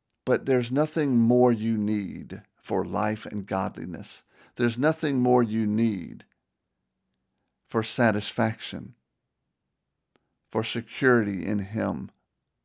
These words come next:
That's all you need is Christ to meet those basic needs of purpose and satisfaction, security, acceptance,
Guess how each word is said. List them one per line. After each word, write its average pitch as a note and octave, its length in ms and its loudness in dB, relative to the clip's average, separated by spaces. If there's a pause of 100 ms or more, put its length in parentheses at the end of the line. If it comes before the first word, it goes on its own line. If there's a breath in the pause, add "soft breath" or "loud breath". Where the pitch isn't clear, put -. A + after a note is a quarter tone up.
(600)
That's A2+ 280 -2
all A2 180 2
you G2 160 -2
need G2 460 -6 (640)
is - 160 -12
Christ - 640 -8 (1160)
to C3 140 -2
meet A#2+ 320 4
those C#3 300 4
basic C3 440 0
needs A#2+ 540 -2
of F2 200 -6 (760)
purpose - 580 -4
and G2+ 100 -8
satisfaction, G2+ 1120 -4 (180)
security, A#2+ 1000 -4 (3250)
acceptance, - 960 -8